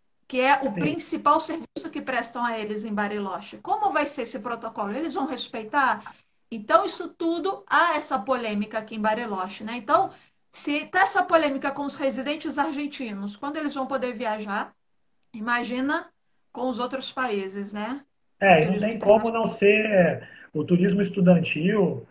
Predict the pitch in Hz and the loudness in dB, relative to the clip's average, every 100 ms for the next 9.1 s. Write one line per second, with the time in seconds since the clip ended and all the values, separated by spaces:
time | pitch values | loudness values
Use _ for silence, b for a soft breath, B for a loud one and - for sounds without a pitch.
0 | b _ _ 135 151 185 180 175 175 190 | b _ _ 0 4 6 6 4 6 4
1 | 208 220 214 233 - 247 233 156 175 190 | 4 2 2 2 0 0 0 0 2 2
2 | - 196 180 175 _ _ - 165 233 294 | 0 0 0 -2 _ _ -4 4 6 4
3 | 220 180 - 240 214 180 143 139 156 160 | 0 -4 -2 0 2 2 2 -2 -6 -6
4 | 139 151 151 143 156 - 156 143 180 226 | -6 -6 -8 -8 -8 -6 -6 0 2 2
5 | 180 123 - B B B - 190 247 233 | -2 -6 -12 B B B 2 6 6 6
6 | 175 175 175 175 185 202 175 160 165 - | 2 4 4 6 8 8 6 0 -6 -6
7 | 147 165 185 160 139 156 160 156 170 160 | -2 0 0 -2 -4 -2 0 0 2 2
8 | - 185 196 175 165 - 156 190 180 135 | 6 6 6 4 0 2 6 8 8 4
9 | 117 | -4